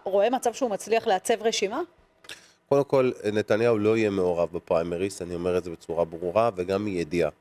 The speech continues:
Speaker 2: נתניהו לא יהיה מעורב בפריימריז, הוא לא יתמוך באף אחד מחברי הכנסת בפריימריז, משום שהוא לא רוצה,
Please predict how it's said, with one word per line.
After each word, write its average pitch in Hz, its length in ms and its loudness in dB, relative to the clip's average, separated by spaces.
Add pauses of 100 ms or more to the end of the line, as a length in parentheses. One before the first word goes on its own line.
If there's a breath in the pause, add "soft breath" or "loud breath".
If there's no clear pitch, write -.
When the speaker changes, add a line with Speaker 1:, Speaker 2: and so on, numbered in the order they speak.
(140)
Speaker 2:
נתניהו 95 560 0
לא 101 140 0
יהיה 113 100 2
מעורב 110 360 0
בפריימריז, 104 760 -4
הוא 95 120 -4
לא 101 160 2
יתמוך 104 300 -2 (260)
באף 92 300 2
אחד 95 260 -2
מחברי 92 360 -2
הכנסת 117 420 -4
בפריימריז, 131 580 -2
משום 123 240 -6
שהוא 120 240 -2
לא 131 80 4
רוצה, 123 340 0